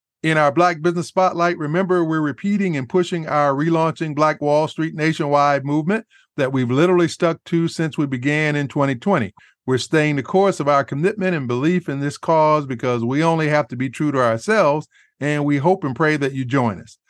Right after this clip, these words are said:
So let's promote and patronize every Black business that you can during the busiest season of the year for shopping of every type. And keep in mind that with the blitz of all the advertising dollars spent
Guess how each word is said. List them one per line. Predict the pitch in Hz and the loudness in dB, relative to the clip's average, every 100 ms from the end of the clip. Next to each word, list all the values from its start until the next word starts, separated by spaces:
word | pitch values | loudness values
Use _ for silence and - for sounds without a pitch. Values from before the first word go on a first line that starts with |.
| _ | _
So | - 143 | -2 2
let's | 170 185 | 2 2
promote | 151 139 190 196 | -2 0 0 -2
and | 120 | -4
patronize | 175 180 170 156 143 127 | -2 -2 0 2 2 2
every | 143 165 131 | 0 0 -2
Black | 139 165 156 | 0 0 0
business | 151 151 156 - | -4 -4 -4 -4
that | 127 120 | -4 -4
you | |
can | 117 160 156 151 | -2 0 0 0
during | 143 139 127 | 0 0 0
the | 110 | 0
busiest | 135 147 139 123 | 0 0 -2 -4
season | - 160 139 135 | -2 -2 -2 -2
of | 120 | -2
the | 117 | -2
year | 165 190 185 | 2 4 2
for | 185 | 0
shopping | - 170 160 156 147 120 | -4 2 2 2 -2 -2
of | |
every | 131 147 143 | 0 0 -2
type. | 131 95 69 _ _ _ - | -4 -6 -8 _ _ _ -6
And | 123 | -2
keep | 214 226 | 0 2
in | 196 | 2
mind | 175 175 170 160 | 4 4 2 0
that | 127 | -2
with | 127 | -2
the | 120 | -2
blitz | 127 190 156 | 0 0 0
of | 147 | 2
all | 143 151 | 2 2
the | 147 143 | 0 0
advertising | 147 143 151 143 143 127 | 0 0 0 2 2 -2
dollars | 127 131 127 120 | -2 0 0 -4
spent | - 143 123 | -4 -4 -4